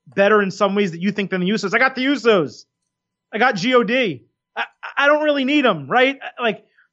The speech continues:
there's, you have to give me a reason to tune into your product. Something that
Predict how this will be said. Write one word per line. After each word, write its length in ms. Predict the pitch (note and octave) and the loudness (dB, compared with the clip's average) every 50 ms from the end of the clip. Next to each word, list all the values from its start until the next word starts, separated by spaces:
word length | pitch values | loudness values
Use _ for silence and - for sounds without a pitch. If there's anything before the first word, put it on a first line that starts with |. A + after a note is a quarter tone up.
| _ _ - | _ _ -4
there's, 300 | F#3+ B3 A#3+ G3+ G3 A3+ | 0 0 0 0 0 0
you 100 | G#3+ A3+ | 2 2
have 120 | B3+ C4 | 2 2
to 60 | C4 B3 | 0 -4
give 140 | A#3+ C4 | -4 -2
me 140 | B3 B3+ B3 A#3+ | -2 -2 -2 -4
a 120 | F#3+ F#3 | -6 -6
reason 480 | E3+ D3+ E3 A#3 B3+ B3+ G3 A#3 A3+ G3+ | -6 -4 -2 2 2 2 2 2 0 -2
to 60 | F3+ | -2
tune 180 | - A3 G#3+ | -2 0 0
into 140 | G3+ G3 - G3 | 0 0 0 -2
your 80 | F3+ | -2
product. 340 | B2+ E3+ E3+ C#3 A2+ - - | 2 2 2 2 0 -4 -4
Something 260 | - A3+ - B3+ A#3 | -4 -4 -2 0 0
that 280 | G#3+ G#3 F#3 - - | 2 2 0 0 -6